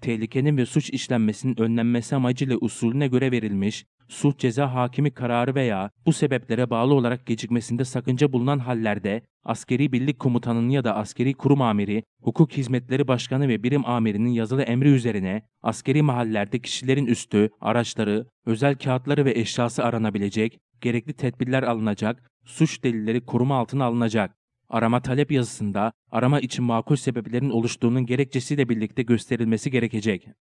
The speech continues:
Arama kararında veya emrinde aramanın sebebi, konusu ve kapsamıyla yapılacağı yer, zaman ve geçerli olacağı süre belirtilecek.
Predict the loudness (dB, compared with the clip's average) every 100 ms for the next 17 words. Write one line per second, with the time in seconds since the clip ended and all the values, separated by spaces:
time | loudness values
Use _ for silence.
0 | _ _ 0 4 6 4 2 2 2 2
1 | 2 2 0 0 0 0 2 2 2 2
2 | 0 0 0 2 2 0 -4 _ -4 -2
3 | 0 0 0 0 -4 -2 -2 0 0 0
4 | -2 0 2 2 0 -4 -8 _ -8 -2
5 | 0 2 0 -2 -2 -2 0 2 2 2
6 | 0 0 0 2 2 -2 -2 -2 0 0
7 | -4